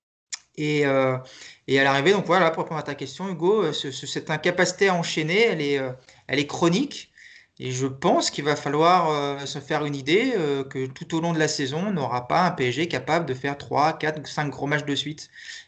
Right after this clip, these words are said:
Et c'est inquiétant parce que quand on voit le programme, euh, de, je crois que c'est début avril,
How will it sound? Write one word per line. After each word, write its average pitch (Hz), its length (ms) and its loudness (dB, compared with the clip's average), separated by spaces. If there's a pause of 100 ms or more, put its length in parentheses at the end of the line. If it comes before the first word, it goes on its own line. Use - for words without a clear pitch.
Et 127 60 -4
c'est - 160 -2
inquiétant 160 500 4
parce 175 180 -4
que - 80 -4
quand 160 260 -4
on 165 60 -2
voit 175 240 4
le 170 120 0
programme, 165 540 2
euh, 139 360 0
de, 139 480 -4 (480)
je - 40 -20
crois - 120 -4
que - 60 -4
c'est 147 100 -2
début 147 280 2
avril, 160 500 2